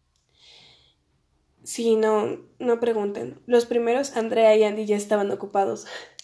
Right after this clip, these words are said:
Podrán escribirme ahí sus comentarios, qué les gustó, qué no les gustó, qué tema les gustaría escuchar, sobre qué quisieran que habláramos. ¿Cómo puedo cerrar una puerta o cómo puedo abrir una nueva?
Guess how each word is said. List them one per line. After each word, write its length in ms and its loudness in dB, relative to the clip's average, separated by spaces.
Podrán 340 4
escribirme 520 2
ahí 100 4
sus 180 -4
comentarios, 680 2
qué 180 0
les 160 0
gustó, 460 -2
qué 120 0
no 140 0
les 160 -2
gustó, 420 -4
qué 140 2
tema 380 0
les 160 0
gustaría 320 -2
escuchar, 500 -6
sobre 460 0
qué 160 -4
quisieran 480 2
que 100 -4
habláramos. 760 0
¿Cómo 760 4
puedo 300 2
cerrar 280 2
una 260 0
puerta 320 0
o 60 -14
cómo 320 0
puedo 220 2
abrir 260 -2
una 180 0
nueva? 520 -4